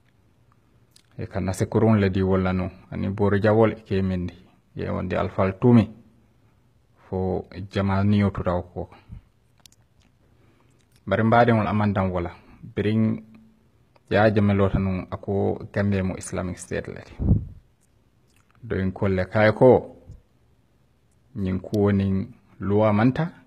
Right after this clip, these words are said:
anin aada manta, anin daji ka kende manta. Bayri banko mu mo bele tati, a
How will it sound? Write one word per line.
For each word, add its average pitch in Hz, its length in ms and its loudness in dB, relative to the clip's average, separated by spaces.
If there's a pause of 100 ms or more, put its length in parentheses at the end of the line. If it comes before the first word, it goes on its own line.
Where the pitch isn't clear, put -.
(1200)
anin 95 240 -6 (100)
aada 107 240 2
manta, 139 380 2 (400)
anin 98 400 -4
daji 95 260 -4
ka 98 100 -8
kende 95 280 -6
manta. 92 360 -6 (200)
Bayri 95 280 -4
banko 98 640 -2 (800)
mu 104 100 0
mo 101 220 4
bele 113 260 4
tati, 95 260 -2 (380)
a - 60 -18